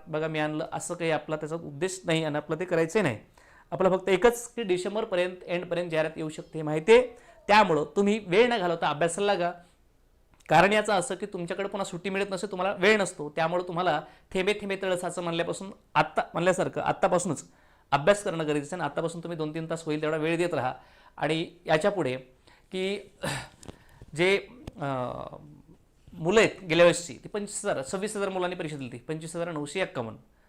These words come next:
अठ्ठावीस हजार फॉर्म आले होते, त्याच्या पूर्वीच चौतीस हजार आले होते,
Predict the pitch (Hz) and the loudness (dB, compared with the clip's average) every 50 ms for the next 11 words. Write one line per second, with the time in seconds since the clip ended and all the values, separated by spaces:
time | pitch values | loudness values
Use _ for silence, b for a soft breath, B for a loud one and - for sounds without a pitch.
0 | b b b - 156 151 - 185 180 165 180 190 190 180 208 208 202 185 147 123 | b b b 0 0 0 0 -2 -4 -2 -4 -6 -6 -2 -2 0 2 2 2 0
1 | 110 - - - _ _ b b b b b b b - 170 170 170 202 196 - | -2 -8 -14 -16 _ _ b b b b b b b 0 0 2 2 2 0 0
2 | 190 196 196 - 190 175 175 165 180 175 175 160 147 135 120 - 110 - | -2 -4 -2 -4 -6 -6 -6 -6 -2 2 2 2 2 2 -2 -6 -10 -18